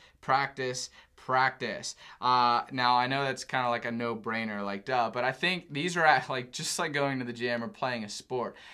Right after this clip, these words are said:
I actually do think we have to revisit these things when we're not in the moment, right? You know, practice is something you do when you're not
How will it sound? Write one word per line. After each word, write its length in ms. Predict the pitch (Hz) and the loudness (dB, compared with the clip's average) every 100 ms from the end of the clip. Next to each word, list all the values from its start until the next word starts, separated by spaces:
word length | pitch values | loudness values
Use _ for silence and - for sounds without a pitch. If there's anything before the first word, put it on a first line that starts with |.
| - - | -8 2
I 120 | 139 | 4
actually 240 | 151 160 | 4 -4
do 160 | 135 135 | -2 -4
think 260 | 143 139 | -4 -4
we 120 | 127 120 | -4 -2
have 260 | 123 123 | 0 -2
to 100 | 123 | -6
revisit 560 | 117 123 113 123 175 175 | -6 -6 -4 -4 -6 -6
these 220 | 120 113 | -8 -6
things 340 | 117 110 110 - - - | -6 -6 -8 -12 -16 -4
when 180 | 160 | 0
we're 60 | 170 | 4
not 260 | 170 160 135 | 6 4 2
in 80 | |
the 80 | 135 | -2
moment, 340 | 123 117 107 90 | -2 -2 -4 -2
right? 240 | 110 117 | -2 -2
You 100 | 131 | -4
know, 100 | 120 | -4
practice 520 | - 170 185 180 170 | 4 6 6 4 -6
is 120 | 151 | -2
something 280 | 165 156 151 | 0 0 -2
you 120 | 143 | -4
do 260 | 139 139 139 | 0 2 2
when 140 | 131 | 0
you're 100 | 120 | -4
not 300 | 120 131 131 | 0 0 0